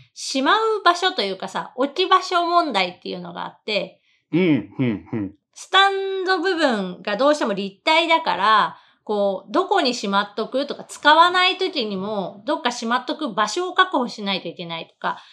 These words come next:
Speaker 1: 机の上にずっと置いてると、その分なんかスペース取られて邪魔とかっていうのがあるんだけど、これ折り紙みたいに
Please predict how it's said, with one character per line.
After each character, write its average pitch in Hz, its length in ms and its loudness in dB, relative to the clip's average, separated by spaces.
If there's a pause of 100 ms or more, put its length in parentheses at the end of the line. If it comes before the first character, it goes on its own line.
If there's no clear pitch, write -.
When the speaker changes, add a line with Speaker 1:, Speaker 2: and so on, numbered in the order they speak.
(140)
Speaker 1:
机 349 340 0
の 359 100 0
上 381 140 0
に 247 160 -4
ず 180 180 -6
っ - 40 -20
と 269 180 0
置 302 240 2
い - 20 -18
て 302 140 0
る 262 160 -2
と、 190 320 -4
そ 240 160 -12
の 254 120 -6
分 269 280 -4
な 190 120 -6
ん - 40 -16
か - 180 -12
ス - 140 -20
ペ 247 160 0
ー 240 40 0
ス - 160 -14
取 240 140 -6
ら 240 80 0
れ 196 80 -6
て 175 100 -10
邪 190 220 -8
魔 240 200 2
と 262 140 -10
か 208 140 -4
っ - 140 -12
て 311 100 -6
い 330 120 -4
う 349 80 -2
の 254 120 -2
が 185 140 2
あ 233 40 0
る 196 120 -6
ん 175 60 -12
だ 165 100 -14
け 196 120 -14
ど、 302 260 -4 (260)
こ 403 100 -4
れ 359 140 4
折 320 200 4
り 494 80 2
紙 349 200 -2
み 220 160 -4
た 185 160 -2
い - 80 -12
に 208 360 -6